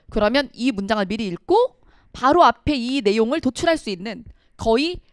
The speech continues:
같은 정보가 나와야 된다. 그래서 글을 읽으면서 여기서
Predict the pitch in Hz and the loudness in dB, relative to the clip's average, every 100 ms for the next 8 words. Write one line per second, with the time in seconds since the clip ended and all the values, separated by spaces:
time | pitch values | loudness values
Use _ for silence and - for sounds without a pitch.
0 | _ - 233 - - 508 480 440 370 302 | _ -10 -10 -10 -10 -10 -6 -6 -6 -6
1 | 269 170 175 165 156 - - _ _ _ | -6 -4 -4 -6 -14 -20 -20 _ _ _
2 | 220 226 330 370 - _ _ - 240 220 | -4 -2 0 -2 -4 _ _ -6 -4 -4
3 | 185 214 190 180 247 285 330 370 - _ | -4 -4 -4 -4 -2 0 0 -2 -8 _
4 | 190 185 185 277 | -4 -4 -2 -4